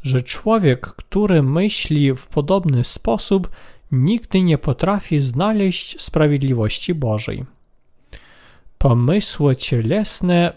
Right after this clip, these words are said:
prowadzą do śmierci duchowej. Ten, kto nie urodził się ponownie, sam siebie potępia. Tacy ludzie wcale nie zwracają uwagi na to, co napisano w Biblii.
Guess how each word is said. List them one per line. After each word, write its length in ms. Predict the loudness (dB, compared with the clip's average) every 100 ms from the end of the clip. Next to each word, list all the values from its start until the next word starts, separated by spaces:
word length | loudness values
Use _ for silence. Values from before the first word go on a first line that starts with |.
| -2
prowadzą 800 | 0 2 2 2 0 0 0 0
do 120 | -2
śmierci 600 | -2 0 0 -2 -6 -4
duchowej. 600 | -4 -2 -4 -2 -6 -8 -14 -20 -20 -20 -20 _ -20 -20 -18 -18 -20 -20 -20 -20 _ _ -6
Ten, 240 | -2 0 -2
kto 220 | 2 4
nie 180 | 4 4
urodził 500 | 4 2 2 -2 0
się 180 | -2
ponownie, 600 | -2 -2 0 0 0 0
sam 340 | -2 0 0 -2
siebie 380 | -2 -2 0 -2
potępia. 800 | -2 0 -2 -2 -2 -4 -6 -10 -20 -20 -16
Tacy 400 | -4 -2 0 0
ludzie 360 | 2 0 0 0
wcale 540 | -2 -4 -2 2 0
nie 300 | 0 0 0
zwracają 760 | 0 0 -2 0 0 2 2 0
uwagi 540 | -2 0 0 0 0
na 260 | 0 0 -2
to, 240 | -2 -2
co 260 | -2 -2 0
napisano 760 | 0 -2 -4 -2 -2 0 0
w 80 | 0 -4
Biblii. 560 | -4 -2 -2 -2 -2